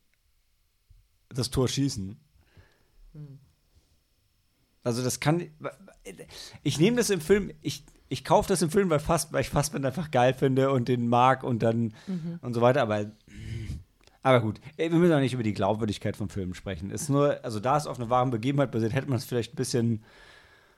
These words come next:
Speaker 1: äh, nicht, dass ich das jetzt geiler gefunden hätte, wenn die echt mal trainiert hätten, aber
Speaker 2: Sie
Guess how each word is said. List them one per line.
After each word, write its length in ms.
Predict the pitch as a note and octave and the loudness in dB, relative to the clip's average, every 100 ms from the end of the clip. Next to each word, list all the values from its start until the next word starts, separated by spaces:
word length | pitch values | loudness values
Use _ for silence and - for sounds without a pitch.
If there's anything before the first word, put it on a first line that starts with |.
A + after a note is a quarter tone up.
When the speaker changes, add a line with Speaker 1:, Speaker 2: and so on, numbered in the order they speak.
| _ _ | _ _
Speaker 1:
äh, 160 | - - _ - - - - | -16 -16 _ -8 -8 -8 0
nicht, 240 | C3 B2+ | 0 4
dass 80 | D3+ | 2
ich 160 | F3+ | 2
das 140 | - D3+ | -2 0
jetzt 180 | D3 C#3+ | 0 2
geiler 220 | C3 B2+ | 2 4
gefunden 320 | A#2+ C#3 B2+ | 2 0 2
hätte, 160 | A#2 A2+ | 2 4
wenn 100 | A2+ | 2
die 80 | |
echt 300 | A2+ - A#2 | 0 -2 -2
mal 100 | A#2 | -2
trainiert 320 | G#2 A2+ G#2+ A2 | 0 2 2 2
hätten, 280 | A2+ A2+ A2 | 0 -2 -2
aber 360 | G#2 G#2+ G2+ _ - _ _ _ _ - _ _ _ _ _ | 2 2 2 _ -20 _ _ _ _ -20 _ _ _ _ _
Speaker 2:
Sie 160 | _ | _